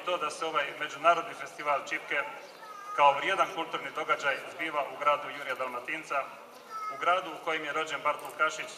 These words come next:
tvorac prve hrvatske gramatike. Svi ovi povijesni trenuci i povijesne istine,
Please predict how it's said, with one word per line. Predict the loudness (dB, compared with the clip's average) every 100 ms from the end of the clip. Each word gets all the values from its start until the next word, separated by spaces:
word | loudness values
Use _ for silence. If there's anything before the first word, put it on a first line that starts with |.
| -12
tvorac | -6 -2 -2 -6 -10
prve | -4 0 2
hrvatske | 2 4 4 2 -2 -2
gramatike. | -6 -4 -4 -8 -12 -12 -14 -20 -20 -20 -20 -20 -20 -20 -20 -20 -20 -20 -20 -20 -20 -20 -20 -20 -20 -14
Svi | -10 0
ovi | 2 2 0
povijesni | 0 0 -2 -2
trenuci | 0 0 0 -2 -4
i | -4
povijesne | -6 -6 -4 -4
istine, | -4 -4 -2